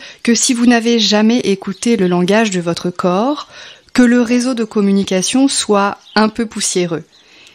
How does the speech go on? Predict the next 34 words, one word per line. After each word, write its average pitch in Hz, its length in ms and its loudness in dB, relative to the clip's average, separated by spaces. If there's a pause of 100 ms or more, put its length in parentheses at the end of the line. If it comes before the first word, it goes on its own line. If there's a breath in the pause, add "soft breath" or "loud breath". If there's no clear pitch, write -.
C'est - 180 0
ce 202 100 0
qui 190 200 -2
arrive 202 340 2
quand 180 240 -6
on 185 60 0
laisse 202 180 2
de 170 100 -6
côté 180 300 -2
les 170 140 0
choses, 233 500 0 (400 loud breath)
ou 254 80 4
si 247 240 2
jamais 226 260 2
personne 170 540 -2
ne 175 80 0
vous 185 240 -2
a 185 40 2
appris 185 380 -2
à 185 80 2
le 185 120 0
faire. 160 500 -8 (680 soft breath)
Pour 185 220 -2
débuter, 214 600 -2 (440 loud breath)
ou 214 120 0
pour 170 240 -2
entretenir 185 560 2
ce - 120 -4
réseau 170 280 -2
de - 80 -6
communication 170 720 0
avec 156 280 -2
le 180 100 0
corps, 254 420 -2